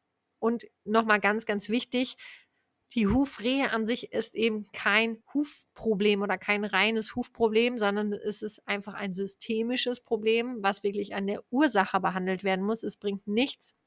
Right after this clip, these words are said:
die Hufrehe nur an den Hufen versuchen zu behandeln, denn die sind eben nur ein Symptom. Schau dir, <laughs> nee, hör dir, nicht schauen, hör dir nochmal die letzte Podcast-Folge an zu den Warnsignalen. Da wird das vielleicht nochmal deutlicher, dass du wirklich komplett am Pferd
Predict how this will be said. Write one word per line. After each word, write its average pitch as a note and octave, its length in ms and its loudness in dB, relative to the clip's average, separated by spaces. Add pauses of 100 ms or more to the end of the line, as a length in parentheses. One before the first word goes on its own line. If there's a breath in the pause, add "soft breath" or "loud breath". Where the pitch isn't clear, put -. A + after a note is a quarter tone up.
die G#3 100 0
Hufrehe G#3 480 0
nur A#3 480 2
an G#3 160 2
den F#3+ 240 0
Hufen C#4 540 0
versuchen A3 400 -4
zu G#3+ 180 -8
behandeln, G#3+ 520 2 (380 loud breath)
denn G3+ 180 0
die G#3+ 200 2
sind G3 200 -2
eben G3 200 0
nur G3 240 0
ein G3+ 360 -2
Symptom. A3+ 640 4 (540 loud breath)
Schau A3 300 8
dir, B3 300 6
<laughs> F#3+ 180 -2
nee, F#3+ 240 2
hör A3+ 160 10
dir, B3+ 280 10 (140)
nicht F#3 220 -6
schauen, F3 280 -4 (300 loud breath)
hör A3+ 160 8
dir B3 140 6
nochmal G#3+ 560 4
die G3+ 220 0
letzte A3 460 0
Podcast-Folge G#3 800 0
an G3 160 -4
zu A#3 180 -4
den A3 200 -2
Warnsignalen. F#3 720 -2
Da F#3+ 160 0
wird G3 120 -6
das G3+ 120 -6
vielleicht G3+ 260 -2
nochmal F#3+ 260 -4
deutlicher, G#3 640 0
dass F#3+ 160 -8
du F#3+ 100 -6
wirklich G3+ 320 -4
komplett A3 440 -4
am G3 160 -2
Pferd G3+ 320 2